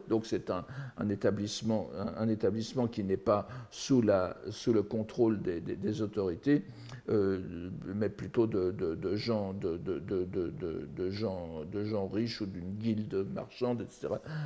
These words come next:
récemment installés. Le détour donne lieu à une, euh, description pittoresque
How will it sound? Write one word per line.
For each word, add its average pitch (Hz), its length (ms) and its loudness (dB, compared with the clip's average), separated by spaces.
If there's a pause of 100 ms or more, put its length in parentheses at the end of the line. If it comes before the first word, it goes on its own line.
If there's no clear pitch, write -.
(140)
récemment 165 500 8
installés. 110 440 2 (760)
Le 147 160 8
détour 180 460 10
donne 156 360 10
lieu 185 320 10 (320)
à 135 140 10
une, 135 380 8
euh, 113 600 10
description 165 580 6
pittoresque 156 720 6